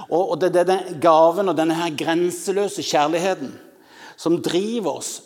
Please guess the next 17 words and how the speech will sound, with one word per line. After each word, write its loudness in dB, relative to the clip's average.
til -2
å -10
elske -8
andre. -10
Og -4
siden -2
oktober 0
så -4
har -2
vi 0
løftet -2
høyt, -6
eh, -6
ønsket 0
vårt -4
om 0
å -2